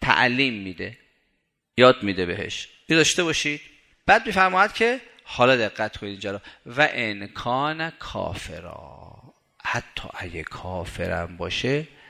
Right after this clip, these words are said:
من بهش حکمت یاد می‌دم. آقا خب خدایا برای چی این کافره؟ برای چی بهش یاد می‌دی اینجور چیزا رو؟ میگه اثر وضعی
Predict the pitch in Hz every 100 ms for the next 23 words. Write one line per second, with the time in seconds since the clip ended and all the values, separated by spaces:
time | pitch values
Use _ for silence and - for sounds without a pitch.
0 | - - _ _ _ _ _ _ _ _
1 | _ 101 110 117 120 - 87 - 117 -
2 | 76 - 85 - 101 113 _ _ _ _
3 | 139 139 196 185 165 151 135 139 190 208
4 | 160 139 170 - 202 - 139 - 180 240
5 | 220 151 - - - _ - 123 156 220
6 | 214 202 196 185 180 165 165 143 - -
7 | _ _ _ _ _ _ 147 139 143 -
8 | 131 120 120 113 107 - _ _ _ _
9 | _ _ _ _ 107 123 - - - -
10 | 147 175 165 139 117 113 - - 160